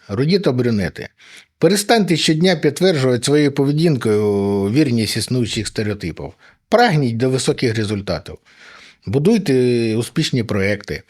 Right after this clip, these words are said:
Перемагайте нарешті. А то вас як не Хіларі, так Камела. Стереотипи ламають справи, а не слова. І тоді ви скоро забудете про те, що ваші права обмежують.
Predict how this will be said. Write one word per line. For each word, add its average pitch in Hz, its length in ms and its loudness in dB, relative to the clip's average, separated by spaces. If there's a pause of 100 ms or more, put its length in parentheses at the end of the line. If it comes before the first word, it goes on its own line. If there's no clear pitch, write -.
(280)
Перемагайте 165 640 4
нарешті. 98 500 -4 (340)
А 117 140 -2
то 165 160 2
вас 147 200 2
як 139 220 2
не 139 460 2
Хіларі, 107 520 0 (200)
так - 220 -8
Камела. 80 440 -6 (580)
Стереотипи 196 640 4
ламають 170 420 4
справи, 160 460 4
а 107 40 2
не 107 140 2
слова. 98 460 -2 (440)
І 151 80 0
тоді 202 240 4
ви 185 120 4
скоро 160 280 4
забудете 127 520 2
про 131 160 0
те, 185 440 -2
що 120 200 -2
ваші 123 260 0
права 127 360 2
обмежують. 80 500 -4